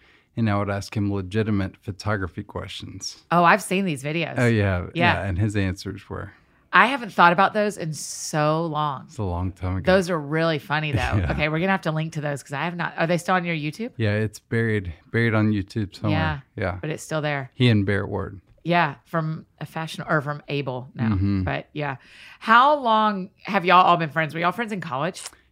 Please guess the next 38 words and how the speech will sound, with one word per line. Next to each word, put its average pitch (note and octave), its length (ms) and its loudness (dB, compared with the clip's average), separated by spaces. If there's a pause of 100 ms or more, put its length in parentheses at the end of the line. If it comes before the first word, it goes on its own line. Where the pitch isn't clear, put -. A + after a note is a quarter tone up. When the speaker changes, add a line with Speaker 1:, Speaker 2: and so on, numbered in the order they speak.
Speaker 1:
Yeah, C3+ 200 4
Dave G#2+ 280 2
and B2+ 140 4
I G2+ 200 4 (120)
were A2 120 -2
in G2 120 0
a E2+ 40 -2
band A2 380 2
together E2+ 420 -2
for G2 200 -2
a F2+ 60 2
minute. E2+ 320 -2 (280)
Speaker 2:
Oh, C3+ 140 -2
I C#3 160 -2
did B2+ 80 -6
Speaker 1:
In G2 60 2
Speaker 2:
not F#2 80 0
know - 60 -4
Speaker 1:
college, G#2 340 2
Speaker 2:
this. A#2 280 -6
Speaker 1:
yeah. G2 220 0
He G2 160 0
played G#2+ 280 2
drums G#2+ 400 4
for A2 140 -2
me G2+ 160 2
and G2+ 80 2
my F#2 140 2
brothers. G2+ 640 -4
Speaker 2:
<laughs> - 240 -4 (480)
Oh, G3 380 8
Speaker 1:
Yes, F3 100 6
Speaker 2:
wow. F#3+ 580 8
Speaker 1:
he A#2 60 4
was G#2+ 140 2
the G#2 80 0
drummer, A2+ 460 4 (180)
yeah. G#2 280 -4